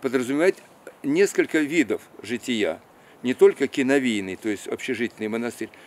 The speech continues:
но и скитскую жизнь, и жизнь отшельническую, э, келиотскую жизнь.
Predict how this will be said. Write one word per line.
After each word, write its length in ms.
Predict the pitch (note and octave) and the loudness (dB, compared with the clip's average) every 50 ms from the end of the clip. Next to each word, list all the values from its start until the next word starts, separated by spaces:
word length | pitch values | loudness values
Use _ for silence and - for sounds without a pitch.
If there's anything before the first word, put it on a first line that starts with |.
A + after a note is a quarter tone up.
| - - - | -20 -16 -6
но 200 | B2 C3+ D3+ D3 | -2 0 2 2
и 180 | - C3 B2 A2 | 2 0 -2 -4
скитскую 680 | - - - A#2+ - - - - F#3+ G#3 G3+ F#3 E3 | -4 -4 -6 -6 -6 -6 -4 -2 -2 0 2 0 0
жизнь, 320 | C#3+ F#3 F3+ E3 D3 - - | 2 0 0 -2 -2 -6 -6
и 360 | - C3+ B2+ A#2+ A#2 A2+ A2 - - - - - - | -4 0 2 2 2 2 0 -2 -10 -20 -20 -16 -10
жизнь 500 | - A#2 G#2 A2 C3 A#2 G2 A2+ A2 - - - - - - | -8 -6 -2 0 0 0 0 -4 -8 -8 -10 -16 -20 -20 -14
отшельническую, 920 | - G#2+ - - - D3+ F3+ F3+ E3 E3 C#3+ - - - D#3 D3+ D3 C#3+ - _ _ - - - - - _ | -14 -12 -8 0 4 4 4 4 2 -2 -10 -12 -8 -6 -4 -4 -4 -4 -8 _ _ -20 -20 -20 -20 -20 _
э, 220 | - - G#2+ G#2 G2 | -8 -4 -4 -4 -2
келиотскую 680 | - B2+ A#2 A2 A#2+ C3+ E3 F3+ - - - - D#3+ D3+ | -2 0 2 4 4 4 4 2 0 -2 -4 -2 -2 -2
жизнь. 400 | C3+ C3+ D3+ D3 C3 B2+ D3 C3+ | -2 -2 -2 -2 -2 -4 -8 -12